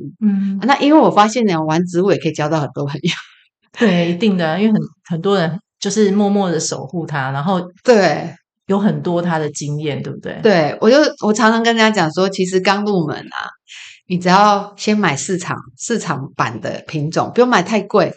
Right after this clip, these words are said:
Speaker 1: 你先玩玩看，你觉得你玩得有心得，你再去进阶，然后死了你也不会心痛。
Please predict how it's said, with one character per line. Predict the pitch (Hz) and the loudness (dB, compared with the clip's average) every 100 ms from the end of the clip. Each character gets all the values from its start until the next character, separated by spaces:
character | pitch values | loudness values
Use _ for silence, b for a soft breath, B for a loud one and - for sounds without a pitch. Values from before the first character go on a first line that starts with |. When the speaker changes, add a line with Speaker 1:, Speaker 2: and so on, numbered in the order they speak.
| _ | _
Speaker 1:
你 | 196 | -2
先 | 190 262 262 | 0 2 4
玩 | 233 180 190 | 4 4 4
玩 | 185 185 | 2 2
看， | 233 208 170 B B - | 0 0 -2 B B -8
你 | 190 | -4
觉 | 185 | 2
得 | 262 | 4
你 | 247 196 | 4 4
玩 | 180 185 | 4 4
得 | 185 | 4
有 | 156 | 2
心 | 151 196 196 | 0 -4 -2
得， | 175 151 | -2 -2
你 | 143 | -2
再 | 165 190 | -2 -2
去 | 196 | -2
进 | 185 196 151 143 | -4 -4 -4 -6
阶， | - 139 131 - _ _ | -8 -8 -8 -12 _ _
然 | 175 | 2
后 | 254 269 | 4 4
死 | - - 180 165 | 0 -4 0 2
了 | 160 | 4
你 | 180 | 2
也 | |
不 | 180 | 2
会 | 165 165 | 0 0
心 | 165 147 | -2 -6
痛。 | 143 160 | -4 -6